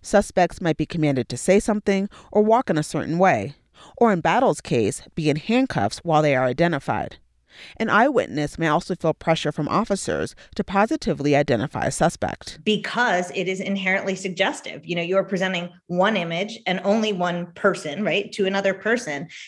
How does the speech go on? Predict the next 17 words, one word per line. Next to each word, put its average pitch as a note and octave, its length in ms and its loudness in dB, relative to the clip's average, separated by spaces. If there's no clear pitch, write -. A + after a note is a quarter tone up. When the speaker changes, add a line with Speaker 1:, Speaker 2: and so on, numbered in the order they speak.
Speaker 2:
There F#3 240 2
are F3+ 160 0
no F#3 220 0
other F3+ 260 0
options. F#3+ 540 -4
<laughs> A#3+ 260 -4
It's A3 340 2
an G#3 120 2
up G3+ 180 -2
or G3+ 80 -6
down. F3+ 420 -4
Speaker 1:
Rebecca B3 380 2
Brown C3 480 2
is D#3+ 100 -2
director D#3 340 0
of C#3+ 100 -2
policy D#3+ 680 0